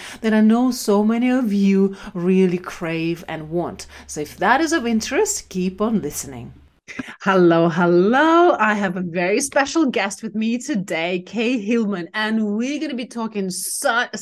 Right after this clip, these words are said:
incredible stuff. We're gonna be talking about how to build a powerful, successful business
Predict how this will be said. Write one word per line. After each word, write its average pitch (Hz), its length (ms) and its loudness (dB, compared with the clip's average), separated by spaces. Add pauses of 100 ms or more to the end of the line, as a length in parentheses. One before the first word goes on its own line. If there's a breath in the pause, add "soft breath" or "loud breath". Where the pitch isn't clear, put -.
(180)
incredible 214 880 0 (320 loud breath)
stuff. - 480 -2
We're 220 80 2
gonna 269 140 -2
be 403 80 4
talking 302 280 -2
about 190 220 -2
how 226 320 -6
to 254 160 -6
build 202 580 0
a 175 160 -16
powerful, 277 640 -2
successful 226 640 -4
business 190 480 0